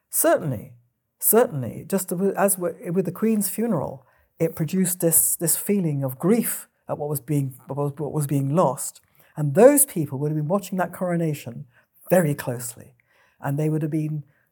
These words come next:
pleased that the core of it remained, but they would be looking at the king now and thinking,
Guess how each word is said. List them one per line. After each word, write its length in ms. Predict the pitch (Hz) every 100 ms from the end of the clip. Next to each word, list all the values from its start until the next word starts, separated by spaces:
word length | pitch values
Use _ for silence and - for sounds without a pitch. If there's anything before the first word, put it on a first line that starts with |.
| _ -
pleased 640 | 175 196 208 262 - - - -
that 380 | 160 - - -
the 80 | 156
core 360 | - 190 196 180
of 60 |
it 120 | 175 156
remained, 600 | 139 147 151 226 311 - _ _ -
but 140 | 156
they 100 | 160
would 80 | 160
be 80 | 156
looking 400 | 165 208 - 214
at 100 | -
the 60 | 170
king 560 | - 226 233 277 302 - -
now 640 | 151 165 170 196 277 - _ _ -
and 180 | 156 156
thinking, 640 | 190 170 180 175 175 175